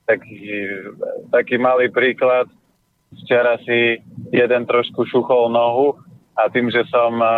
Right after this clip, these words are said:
pred dvoma, troma dňami natieral zelený jačmeň na ranu a ono to vždy trochu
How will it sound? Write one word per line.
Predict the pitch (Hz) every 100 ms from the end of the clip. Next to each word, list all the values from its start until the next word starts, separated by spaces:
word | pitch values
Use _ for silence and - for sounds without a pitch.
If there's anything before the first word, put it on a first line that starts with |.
| 110 113 - _ - _ _ _ _ _
pred | 120 117
dvoma, | - 101 104 123 127 120
troma | 120 123 120 104
dňami | 117 117 120 117
natieral | 117 - 120 117 117 117 - _ _
zelený | - 101 110 123 127 127 120
jačmeň | 117 120 120 123 120 117
na | 113 110 107 107 104
ranu | 104 117 131 120
a | 110
ono | 117 110
to | 117 107
vždy | 101 120 110
trochu | 120 -